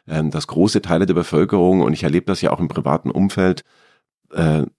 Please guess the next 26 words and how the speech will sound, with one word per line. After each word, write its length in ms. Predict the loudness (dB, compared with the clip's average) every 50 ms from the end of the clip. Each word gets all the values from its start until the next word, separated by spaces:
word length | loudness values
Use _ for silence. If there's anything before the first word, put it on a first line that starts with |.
| _ _ _
ja, 220 | -6 -2 0 0
dass 200 | 0 -2 -4 -4
da 120 | -2 -2 -2
Menschen 400 | 0 0 0 0 0 -2 -4 -6
einfach 220 | -6 -6 -6 -8
verbittert 440 | -8 -8 -6 -6 -6 -4 -4 -6 -6
sind 360 | -4 -4 -4 -4 -6 -8 -14 _ _ _ _ _
und 180 | -8 -6 -4 -2
dass 180 | -2 -2 -2
sie 320 | 0 2 2 2 2 0 _ _ _ _ _
überhaupt 460 | -4 -2 0 0 0 0 -2 -2 -2 -6
keine, 460 | -6 -4 -2 0 2 2 0 0 -2
keine 260 | -2 -4 -4 -4 -4
Perspektive 680 | -4 -6 -8 -8 -6 -8 -10 -8 -6 -6 -2 0 0
mehr 160 | 0 2 0
sehen 220 | 2 2 2 2 2
und 60 | 0
keine 260 | 0 -2 -4 -4 -2
Hoffnung 320 | -2 -4 -4 -2 -4 -4 -2
mehr 160 | -2 -2 -2
sehen. 300 | 0 0 0 0 -2 -4 _ _ _
Wir 80 | -8 -4
sind 180 | -2 -2 -2 0
umgeben 460 | 0 -2 -2 -2 -2 -2 -2 -2 -2
von 180 | -4 -4 -8
Idioten, 680 | -6 -6 -8 -4 0 2 4 4 2 2 -2 -4 -4 -4